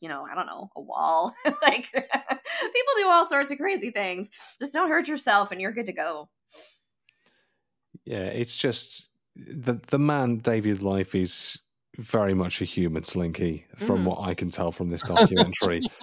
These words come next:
Speaker 1: Mm.
Speaker 2: Um, he is at one with the vibrations of the rocks, and then he also flips like Spider-Man.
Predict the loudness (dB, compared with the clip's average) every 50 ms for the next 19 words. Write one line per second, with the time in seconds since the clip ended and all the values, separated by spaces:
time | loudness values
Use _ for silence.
0 | -14 -12 -12 -14 -14 -10 -10 -10 -10 -10 -14 -18 _ _ _ _ _ _ _ _
1 | _ _ -4 -2 0 0 2 2 2 2 2 2 0 0 -2 -4 -2 0 2 2
2 | 2 4 2 0 0 0 0 2 2 4 2 2 2 2 2 0 0 0 0 0
3 | 2 2 0 0 0 0 0 0 0 0 0 0 0 -2 -2 -2 -2 0 0 0
4 | -2 -2 -6 -4 -4 -2 -2 -4 -6 -6 -2 -2 0 2 2 2 2 2 0 0
5 | 0 -2 -2 -2 -2 -2 -2 -2 -2 -6 -8 -6 -4 -6 -2 -2 -4 -2 0 0
6 | 2 2 2 2 2 2 2 2 0 0 0 -2 -4